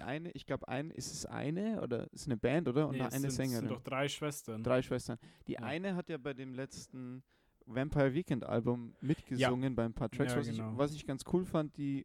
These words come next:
Speaker 1: Collab. Auch wenn das Album, nachdem ich's am Anfang sehr, sehr geil fand, so relativ schnell so ein bisschen schal wurde. Ich weiß nicht, was da passiert ist. Da
Speaker 2: Die,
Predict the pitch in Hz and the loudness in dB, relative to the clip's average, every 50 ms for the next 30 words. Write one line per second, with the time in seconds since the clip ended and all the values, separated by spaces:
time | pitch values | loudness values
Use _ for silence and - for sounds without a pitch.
0 | - - - - 139 131 143 175 160 117 101 117 127 156 - - - - - - | -6 -4 0 6 8 8 8 8 8 4 4 2 -2 -4 -4 -6 -12 -16 -18 -20
1 | - - - _ _ _ _ - - 156 170 170 156 151 143 - - 120 135 156 | -20 -20 -20 _ _ _ _ -4 -2 0 0 0 0 0 -2 -2 0 2 4 4
2 | 156 165 165 165 165 160 - - - _ _ - 131 135 135 - - 139 143 143 | 4 4 4 2 0 -4 -6 -10 -20 _ _ -2 0 0 0 0 -2 0 0 0
3 | 131 - 131 110 113 135 - 143 120 131 117 110 107 127 131 151 165 147 135 117 | 0 0 -2 0 -2 -2 -2 -2 -2 -2 -2 0 2 2 4 4 4 2 0 2
4 | 113 120 123 131 - - 147 135 131 120 123 127 127 127 123 - - _ _ _ | 2 2 2 2 0 -2 -4 -4 -2 0 2 4 4 4 4 0 -4 _ _ _
5 | _ _ _ - - 135 143 156 180 185 180 - 180 156 - - - 143 139 147 | _ _ _ -4 0 2 2 4 2 2 0 0 -4 -4 -4 -2 0 2 2 4
6 | 147 151 135 143 139 147 151 - - 147 131 - - - 120 120 151 170 160 120 | 2 2 2 2 0 0 -2 0 -2 -2 -2 -2 0 0 2 4 4 4 2 2
7 | 113 113 120 117 104 110 110 127 - _ _ _ _ _ _ _ - - 160 160 | 2 2 0 0 0 -2 -6 -6 -8 _ _ _ _ _ _ _ 2 2 2 4
8 | - 165 135 143 139 - 143 123 - 135 127 - - 151 135 110 110 113 113 - | 4 2 4 4 4 4 2 2 2 0 -2 0 0 0 0 0 0 -6 -6 -8
9 | - - _ _ _ _ _ _ _ _ _ _ - 127 127 127 127 123 120 117 | -10 -16 _ _ _ _ _ _ _ _ _ _ 0 2 2 4 4 2 2 0
10 | 117 131 151 | 0 -2 -4